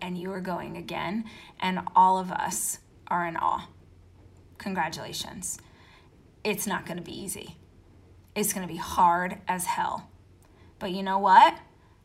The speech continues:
You're strong as hell. So you're gonna keep going. That's incredible. I'm so inspired. Okay, so someone said, "Laziness always gets the best of me. What should I do?" Honestly,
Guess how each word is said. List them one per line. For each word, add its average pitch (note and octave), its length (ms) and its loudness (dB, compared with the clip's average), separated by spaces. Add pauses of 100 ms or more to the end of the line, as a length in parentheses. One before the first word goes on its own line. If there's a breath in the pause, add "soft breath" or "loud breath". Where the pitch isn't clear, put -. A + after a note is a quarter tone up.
(120)
You're G3+ 200 -2
strong A#3+ 420 6
as G3 140 -4
hell. E3 340 -2 (720)
So - 220 -4
you're F#3 200 -4
gonna F#3 200 -6
keep F#3+ 220 -10
going. E3 360 -6 (640)
That's F#3 240 2
incredible. D#3 560 -8
I'm F#3+ 100 -2
so E3 220 -4
inspired. A2+ 520 -6 (180)
Okay, A#3+ 200 0
so B3+ 140 -2
someone D4 260 0
said, A#3 160 0
"Laziness A#3 880 0
always A#3 340 6
gets A3 240 -4
the G#3 100 -6
best G3 280 0
of G3 80 -8
me. F#3+ 140 -6
What F#3+ 200 -4
should F#3+ 180 -6
I F#3 100 -6
do?" F3+ 340 -12 (1200 loud breath)
Honestly, G#4+ 460 6